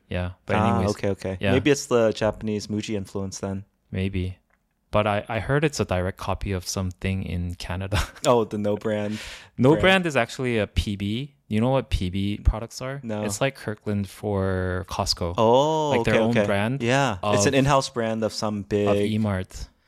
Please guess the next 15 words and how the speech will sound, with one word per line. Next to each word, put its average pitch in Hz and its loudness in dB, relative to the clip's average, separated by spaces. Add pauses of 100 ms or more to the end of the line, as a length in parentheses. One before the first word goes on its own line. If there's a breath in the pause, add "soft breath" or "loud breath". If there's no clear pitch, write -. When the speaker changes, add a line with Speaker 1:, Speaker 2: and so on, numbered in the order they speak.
(320)
Speaker 1:
or 104 2
Shinsegae. 113 0
Speaker 2:
Oh, 165 -2
No 113 4
Speaker 1:
Yeah. 135 2
Speaker 2:
Brand 156 2
is 123 -2
actually 117 -2
offshoot 110 0
of 101 2
one 104 -2
of 95 -4
those. 98 -2
Speaker 1:
Yeah, 101 2
yeah. 98 -2